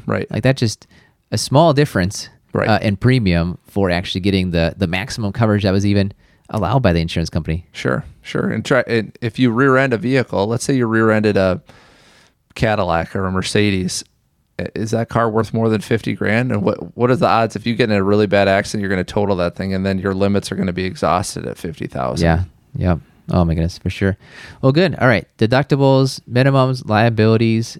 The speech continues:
Speaker 2: When you're, you've reviewed, I'm sure, hundreds of thousands of
Speaker 1: Maybe
Speaker 2: policies.
Speaker 1: not thousands, but hundreds
Speaker 2: At least
Speaker 1: for
Speaker 2: hundreds.
Speaker 1: sure.
Speaker 2: All right.
Speaker 1: Yeah,
Speaker 2: At least
Speaker 1: right.
Speaker 2: hundreds of, of policies.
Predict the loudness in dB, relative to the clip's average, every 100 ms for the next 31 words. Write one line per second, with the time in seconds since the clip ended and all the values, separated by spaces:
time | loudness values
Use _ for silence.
0 | -8 -2 2 2 2 0 0 2 2 4
1 | 2 2 -4 -4 -2 0 0 2 0 0
2 | -2 -2 -2 0 0 -4 -6 -12 -16 -4
3 | 0 0 0 -2 0 2 2 0 2 2
4 | 0 -2 -4 -2 -2 0 0 2 4 4
5 | 2 0 0 0 2 2 2 0 2 0
6 | 2 0 -2 -6 -6 0 2 2 0 -4